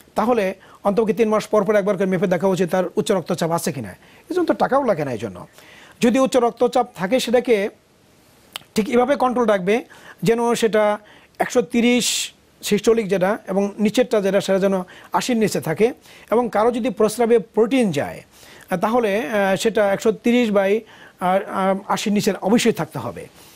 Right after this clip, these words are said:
তো প্রোটিন মানে কিডনি ঠিক আছে কিনা এটা দেখার জন্য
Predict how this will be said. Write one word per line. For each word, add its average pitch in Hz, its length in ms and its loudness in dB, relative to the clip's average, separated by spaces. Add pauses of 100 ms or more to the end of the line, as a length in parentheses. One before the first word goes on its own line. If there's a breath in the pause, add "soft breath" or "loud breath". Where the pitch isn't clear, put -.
(440 loud breath)
তো 214 120 4
প্রোটিন 269 520 0
মানে 214 220 0
কিডনি 254 280 0
ঠিক 254 240 2
আছে 247 200 -2
কিনা 240 140 -2
এটা 220 140 2
দেখার 240 260 -2
জন্য 208 380 0